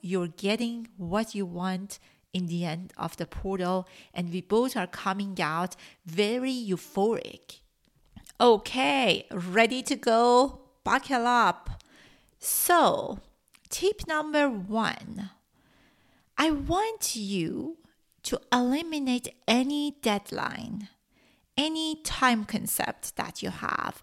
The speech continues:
any limitation, any limiting beliefs around time, any rush, any hurry.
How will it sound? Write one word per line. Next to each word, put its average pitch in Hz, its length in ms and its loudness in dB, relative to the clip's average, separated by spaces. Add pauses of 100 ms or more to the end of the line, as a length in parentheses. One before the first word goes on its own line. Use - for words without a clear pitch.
any 240 640 2
limitation, 196 1040 0 (100)
any 208 240 2
limiting 185 680 0
beliefs 170 520 -4 (120)
around 160 340 -6
time, - 500 -10 (460)
any 220 340 4
rush, 175 680 -2 (160)
any 196 520 0 (180)
hurry. - 400 0